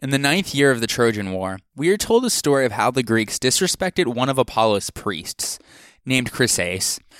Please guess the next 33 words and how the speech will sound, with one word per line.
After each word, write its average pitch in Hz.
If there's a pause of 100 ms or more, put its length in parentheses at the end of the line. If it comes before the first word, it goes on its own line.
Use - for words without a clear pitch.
(160)
by 143
kidnapping 208
his 127
daughter, 104
Chryseis, 98 (240)
during 190
one 214
of 247
their 190
raids 113
on 101
a 95
nearby 95
town. 87 (680)
Agamemnon 254
was 269
holding 180
the 165
priest's 131
daughter 98
as 110
part 147
of 147
his 117
booty, 92
and 127
he 143
rejected 202
the 247
priest's -
ransom 127
and 123
entreaties, 104